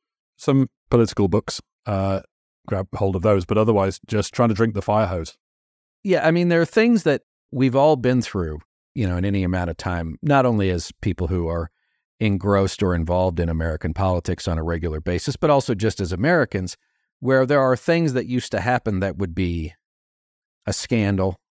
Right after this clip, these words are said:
Speaker 2: right, for days, weeks, months, years, that now just sort of, you know, go on.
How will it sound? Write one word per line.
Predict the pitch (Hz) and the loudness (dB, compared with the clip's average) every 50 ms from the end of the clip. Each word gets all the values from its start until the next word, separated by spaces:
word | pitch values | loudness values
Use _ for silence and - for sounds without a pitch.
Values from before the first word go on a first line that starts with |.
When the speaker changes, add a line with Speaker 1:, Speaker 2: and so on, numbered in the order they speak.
| _ _ - | _ _ -6
Speaker 2:
right, | - 92 90 90 95 - - | -4 -2 0 0 -2 -2 -6
for | - 98 85 | -6 -8 -4
days, | - - 98 92 90 92 87 80 - | -2 0 0 2 2 0 0 -2 -4
weeks, | 80 78 92 98 92 87 - - - | -4 -2 0 0 0 -2 -4 -8 -6
months, | - 95 92 92 92 92 - - - - - _ _ _ _ _ _ _ | -4 -2 0 0 0 -2 -4 -8 -14 -16 -18 _ _ _ _ _ _ _
years, | - 95 95 95 95 92 92 90 - - - _ _ _ _ _ _ _ _ - | -4 -2 0 0 2 2 0 -2 -4 -8 -18 _ _ _ _ _ _ _ _ -2
that | 113 107 - | -2 0 0
now | 110 117 117 120 120 117 113 | 0 0 0 0 0 0 0
just | 104 - 107 101 - - | 0 0 -2 -2 -2 -2
sort | 113 110 107 | -2 -2 0
of, | 101 101 98 90 - _ _ _ _ _ _ _ _ _ _ _ _ - | 0 -2 -2 -4 -8 _ _ _ _ _ _ _ _ _ _ _ _ -10
you | 104 95 98 | -6 -4 -4
know, | 95 92 101 98 - _ _ _ _ _ _ - 113 - | -4 -4 -4 -6 -8 _ _ _ _ _ _ -16 -6 -2
go | - 123 120 123 127 | 0 2 2 2 2
on. | 143 170 135 87 - | 0 -2 -2 -4 -8